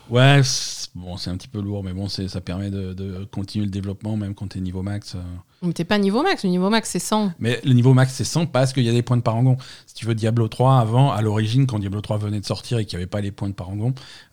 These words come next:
Speaker 1: euh, tu arrivais au niveau max qui était relativement bas, je crois que c'était à cinquante, parce que c'est là que tu avais tous les skills qu'il te
Speaker 2: Mais
Speaker 1: fallait.
Speaker 2: c'est pareil.
Speaker 1: Ouais, mais sauf qu'il y avait plus rien après.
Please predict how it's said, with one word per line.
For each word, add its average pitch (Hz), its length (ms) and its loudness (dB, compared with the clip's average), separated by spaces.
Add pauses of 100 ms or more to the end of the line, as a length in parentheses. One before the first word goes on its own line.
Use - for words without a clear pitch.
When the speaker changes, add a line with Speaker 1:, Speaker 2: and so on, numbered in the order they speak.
Speaker 1:
euh, 95 220 -4
tu - 140 -8
arrivais 95 220 -4
au 101 100 -2
niveau 104 180 -2
max 110 240 -2
qui - 120 -10
était 87 240 -8
relativement 95 480 -8
bas, 120 140 -2
je 127 40 0
crois 117 120 -10
que - 40 -16
c'était - 140 -10
à 87 60 -6
cinquante, 107 480 -6
parce 87 180 -10
que 95 120 -10
c'est 85 220 -12
là 87 80 -10
que - 60 -20
tu - 80 -8
avais 90 100 -6
tous - 160 -16
les 92 80 -8
skills - 240 -10
qu'il 90 140 -14
te - 100 -10
Speaker 2:
Mais 87 60 -2
Speaker 1:
fallait. 104 140 -2
Speaker 2:
c'est 127 60 -4
pareil. 196 360 -4 (720)
Speaker 1:
Ouais, 143 160 2
mais 117 100 2
sauf 120 160 2
qu'il - 140 -2
y - 20 -6
avait 113 80 0
plus - 280 0
rien 139 260 8
après. 131 320 -2